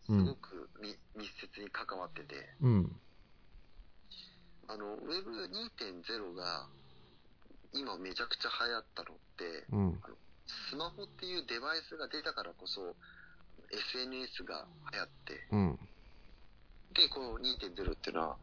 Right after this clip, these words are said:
Speaker 2: あの、ビッグテックによって、こう、すごく広く普及するようになったんだよね。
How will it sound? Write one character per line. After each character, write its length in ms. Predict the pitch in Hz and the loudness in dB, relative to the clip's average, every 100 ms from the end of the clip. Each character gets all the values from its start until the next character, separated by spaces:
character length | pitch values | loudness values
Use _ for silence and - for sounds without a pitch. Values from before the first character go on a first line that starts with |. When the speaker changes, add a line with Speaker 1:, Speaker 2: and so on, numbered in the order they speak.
| - - - - - - - | -10 -12 -12 -12 -12 -12 2
Speaker 2:
あ 100 | 85 | 2
の、 60 | - | 6
ビ 140 | 101 | 6
ッ 80 | - | 6
グ 80 | - | 10
テ 120 | 113 | 10
ッ 60 | |
ク 120 | - 90 | 10 8
に 80 | |
よ 80 | 82 | 8
っ 20 | |
て、 140 | - - - - - - | 10 6 6 -4 -4 6
こ 160 | 92 87 | 12 12
う、 40 | |
す 160 | - 98 | 12 8
ご 120 | 120 | 8
く 160 | - - | 8 10
広 320 | - 104 - | 10 10 6
く 200 | - 107 | 8 6
普 160 | - - | 6 8
及 160 | 107 | 8
す 140 | - 92 | 10 10
る 80 | |
よ 80 | 92 | 10
う 20 | |
に 80 | 80 | 10
な 120 | 82 | 6
っ 40 | 80 | 8
た 160 | - | 6
ん 60 | 65 | 6
だ 60 | 85 | 4
よ 40 | |
ね。 120 | - | 0